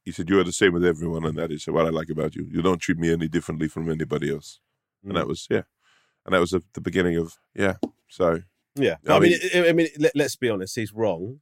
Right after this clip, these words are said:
Speaker 2: about that. You don't treat him differently to anyone else, because if you did treat him the same as everyone else, you'd be telling me about a-, anybody else you've started texting on this fucking podcast.
Speaker 1: <laughs>
Speaker 2: M-, maybe let him know that you've decided to m-, do an announcement.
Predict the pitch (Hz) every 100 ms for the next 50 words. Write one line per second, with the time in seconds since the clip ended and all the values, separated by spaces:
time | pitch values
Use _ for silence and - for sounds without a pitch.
0 | _ 101 92 87 78 101 98 104 95 -
1 | 104 101 101 107 95 101 92 85 92 107
2 | - 98 110 101 95 - - _ _ _
3 | 113 117 131 123 120 104 98 104 95 95
4 | 90 90 90 92 104 - 110 98 110 120
5 | 110 107 107 107 104 117 120 117 107 113
6 | 120 123 113 98 107 95 - 107 - -
7 | 90 90 95 - - 98 - 117 - 87
8 | 85 - _ - 349 - 440 - 427 392
9 | 466 427 415 - - - - 143 - 143
10 | 156 151 147 139 135 135 131 127 123 120
11 | - _ - - _ - - - 127 127
12 | - 123 120 123 120 - 104 127 123 123
13 | 127 131 135 143 - 92 87